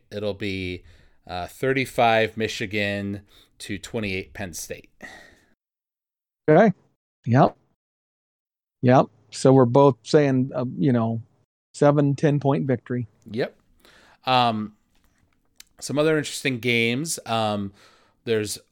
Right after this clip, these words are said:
Speaker 1: Oklahoma. This is kind of interesting, actually. Oklahoma's playing Baylor right after Baylor got upset by T C U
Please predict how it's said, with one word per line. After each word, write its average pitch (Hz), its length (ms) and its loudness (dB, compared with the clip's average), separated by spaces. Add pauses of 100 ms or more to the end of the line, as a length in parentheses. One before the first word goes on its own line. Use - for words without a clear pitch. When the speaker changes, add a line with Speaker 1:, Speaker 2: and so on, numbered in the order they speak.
(120)
Speaker 1:
Oklahoma. 131 960 0
This 110 240 -14
is - 40 -12
kind 110 200 -4
of 104 40 0
interesting, 101 320 -8
actually. 98 280 -4
Oklahoma's 123 520 -4
playing 110 300 -8
Baylor 120 560 2
right 107 180 -2
after 110 260 -4
Baylor 113 420 -2
got 101 420 -2 (340)
upset 107 540 -6
by 107 240 -2
T 135 280 -8
C - 200 -10
U 120 520 -2